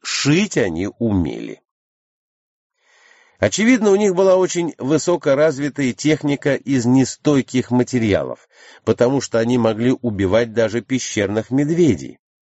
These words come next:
Они любили заниматься коллекционированием, коллекционировали черепа этих пещерных медведей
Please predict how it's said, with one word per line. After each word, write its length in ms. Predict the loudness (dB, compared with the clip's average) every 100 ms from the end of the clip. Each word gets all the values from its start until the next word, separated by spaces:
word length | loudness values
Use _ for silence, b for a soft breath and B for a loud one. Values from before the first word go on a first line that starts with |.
| _ _ _
Они 320 | -2 2 4
любили 340 | 4 2 2
заниматься 600 | 2 2 4 4 2 -4
коллекционированием, 1300 | -4 -2 -2 -2 0 2 2 2 2 0 -2 -6 -10 _ _
коллекционировали 880 | -4 -4 0 0 0 0 2 2 2
черепа 680 | 2 4 4 2 0 0 -6
этих 340 | -10 -8 -8 -8
пещерных 640 | -8 -6 -2 0 0 -4
медведей 640 | -2 -2 2 2 4 0